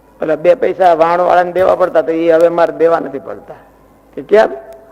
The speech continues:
એટલે કે તમે કીધું છે ને, મંત્ર ભવસાગર તરી જાય તો આ નદી હોતી તરી જાય ને. હું દરરોજ તરી જાઉં છું. ઓલાના મનમાં થયું કે આ શું કહે છે, મારે જોવું છે કે, "હાલો, તું કેમ થાય છે?"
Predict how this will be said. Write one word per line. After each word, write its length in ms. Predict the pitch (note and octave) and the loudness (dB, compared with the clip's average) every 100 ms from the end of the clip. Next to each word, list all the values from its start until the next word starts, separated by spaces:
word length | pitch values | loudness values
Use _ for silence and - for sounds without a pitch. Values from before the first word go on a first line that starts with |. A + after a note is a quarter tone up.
| - _ _ _ | -20 _ _ _
એટલે 120 | D3+ D#3+ | -8 -4
કે 120 | E3 | -4
તમે 180 | E3 E3+ | -4 -4
કીધું 260 | F3+ G#3+ | -4 -2
છે 80 | A#3+ | -2
ને, 80 | - | -2
મંત્ર 460 | F3+ G3 G3 G3+ | 0 0 2 2
ભવસાગર 560 | G3+ F3+ G3+ G3+ G#3 G#3 | 4 4 2 2 0 0
તરી 240 | - G3+ G3+ | -2 -4 -2
જાય 160 | G3+ | -2
તો 120 | G3 | -2
આ 100 | - | -2
નદી 280 | F#3+ F#3+ G3+ | -2 -2 0
હોતી 240 | G3+ - F#4+ | 2 2 -2
તરી 200 | G4+ F4 | -2 -4
જાય 200 | - F4+ | -4 -6
ને. 140 | - - - _ _ _ _ _ _ _ _ _ _ - | -8 -10 -16 _ _ _ _ _ _ _ _ _ _ -12
હું 120 | C#3+ E3+ | -6 0
દરરોજ 220 | F#3+ G3+ | 2 2
તરી 240 | - - | 4 4
જાઉં 200 | - A#2 | 2 -2
છું. 160 | - - - - _ _ _ _ _ _ _ _ _ _ _ _ _ _ E2 | -10 -20 -20 -20 _ _ _ _ _ _ _ _ _ _ _ _ _ _ -14
ઓલાના 220 | A#2 C3+ C#3 | -8 -4 -4
મનમાં 520 | D3 D#3 D3+ D3+ C#3+ - | -4 -6 -8 -8 -12 -14
થયું 420 | B2 - - E3+ | -20 -20 -18 -14
કે 60 | C#3 | -12
આ 160 | C3 | -10
શું 280 | C3 G3 - | -8 -8 -10
કહે 160 | - - | -12 -14
છે, 220 | - - _ _ _ _ _ _ _ _ | -14 -20 _ _ _ _ _ _ _ _
મારે 200 | C#3 E3+ | 0 0
જોવું 280 | D#3+ A3 B3+ | 4 2 2
છે 80 | - | -4
કે, 100 | - - - _ - | -16 -20 -20 _ -12
"હાલો, 180 | - - | -10 -10
તું 600 | - _ _ - - - | -16 _ _ -20 -18 -8
કેમ 160 | A2+ | -8
થાય 200 | - C#3+ | -8 -20
છે?" 160 | - | -20